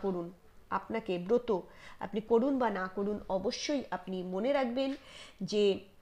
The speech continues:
আপনি যখন, আহ, ধরুন, আহ, যারা ব্রত করছেন তারা অবশ্যই যখন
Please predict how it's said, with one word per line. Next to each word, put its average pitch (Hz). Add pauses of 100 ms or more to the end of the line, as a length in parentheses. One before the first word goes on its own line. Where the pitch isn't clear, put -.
(640)
আপনি 294
যখন, 311 (580)
আহ, 190 (460)
ধরুন, 262 (640)
আহ, 202 (920)
যারা 240
ব্রত 233
করছেন 190 (1400)
তারা 202
অবশ্যই 302 (3500)
যখন 247